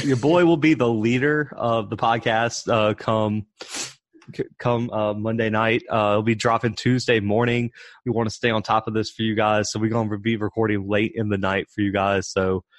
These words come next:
be ready for that. Check it out, and I, I, I'm, I'm pretty sure you guys are just as excited as, uh,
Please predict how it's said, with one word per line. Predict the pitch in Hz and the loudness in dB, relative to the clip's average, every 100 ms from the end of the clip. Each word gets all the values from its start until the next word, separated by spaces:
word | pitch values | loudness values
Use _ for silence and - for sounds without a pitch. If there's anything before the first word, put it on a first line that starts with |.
| _ _ _ | _ _ _
be | 127 | 0
ready | 127 127 | 2 2
for | 123 120 | 0 0
that. | 110 107 - | 0 -2 -4
Check | - 120 | -2 -2
it | 120 | 0
out, | 101 101 101 - | 0 0 0 -2
and | 104 101 98 | -4 -2 -2
I, | 104 107 | -4 -4
I, | - 117 | -2 -2
I'm, | - 101 - _ _ _ - | -2 -6 -10 _ _ _ -6
I'm | 117 | -4
pretty | - 120 | 0 0
sure | 113 - 117 107 | 0 2 2 2
you | 101 | 2
guys | 104 101 98 | 2 0 0
are | 98 | -4
just | 92 - 92 113 | -2 -2 -2 -2
as | 95 | -2
excited | 104 - 101 101 98 95 | -4 -2 -2 0 0 -2
as, | 95 95 92 - - | -2 0 -2 -4 -2
uh, | 98 95 | 0 0